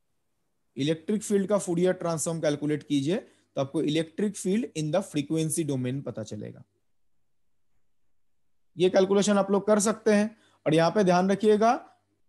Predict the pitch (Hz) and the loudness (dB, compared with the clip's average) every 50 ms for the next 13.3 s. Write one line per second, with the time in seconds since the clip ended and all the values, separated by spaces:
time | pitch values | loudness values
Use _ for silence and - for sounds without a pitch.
0 | _ _ _ _ _ _ _ _ _ _ _ _ _ _ _ - - 165 180 190 | _ _ _ _ _ _ _ _ _ _ _ _ _ _ _ -4 0 2 2 4
1 | 208 214 208 233 220 208 220 220 - - 160 170 180 170 208 208 208 208 202 185 | 2 2 4 2 2 4 2 2 0 0 0 0 2 2 2 2 2 4 4 4
2 | 180 175 185 180 185 196 190 185 175 156 135 127 110 113 110 _ _ _ _ _ | 4 2 2 0 0 2 2 2 2 0 -2 -2 -6 -8 -10 _ _ _ _ _
3 | _ _ _ _ _ _ _ _ _ _ _ _ _ _ _ _ _ _ _ _ | _ _ _ _ _ _ _ _ _ _ _ _ _ _ _ _ _ _ _ _
4 | _ _ _ _ _ _ _ _ _ _ _ _ _ _ _ _ _ _ _ _ | _ _ _ _ _ _ _ _ _ _ _ _ _ _ _ _ _ _ _ _
5 | _ _ _ _ 117 107 117 160 175 180 196 196 196 208 196 175 160 151 127 165 | _ _ _ _ -12 -6 -4 -2 0 0 0 0 0 -2 -2 -2 -2 -4 -6 -6
6 | 156 147 131 110 - 117 120 123 _ _ _ _ _ _ _ _ _ _ _ _ | -6 -6 -8 -8 -10 -12 -12 -14 _ _ _ _ _ _ _ _ _ _ _ _
7 | _ _ _ _ _ _ _ _ _ _ _ _ _ _ _ _ _ _ _ - | _ _ _ _ _ _ _ _ _ _ _ _ _ _ _ _ _ _ _ -4
8 | 175 185 196 208 208 202 214 208 214 208 196 214 175 185 202 202 202 196 202 196 | -2 0 0 0 0 -2 0 0 0 0 0 -2 0 0 0 0 0 0 -2 -2
9 | 180 170 156 - - - 208 208 208 214 208 202 208 196 226 254 381 - - _ | -2 -2 -4 -4 -4 -2 -2 0 0 0 0 0 0 0 0 -2 -2 -4 -12 _
10 | _ _ _ _ _ _ _ _ _ _ _ _ _ _ _ _ _ _ _ _ | _ _ _ _ _ _ _ _ _ _ _ _ _ _ _ _ _ _ _ _
11 | _ _ _ _ _ _ - 143 143 147 170 202 233 190 147 - - 151 147 143 | _ _ _ _ _ _ -8 -4 -2 0 0 0 -2 -4 -6 -8 -4 -2 -2 -2
12 | 127 - 143 135 123 - 127 120 113 110 110 113 107 - 123 120 117 113 104 113 | -2 -4 -8 -10 -8 -8 -6 -6 -6 -6 -6 -6 -6 -6 -4 -4 -4 -4 -4 -6
13 | - - - - - _ | -8 -8 -10 -12 -16 _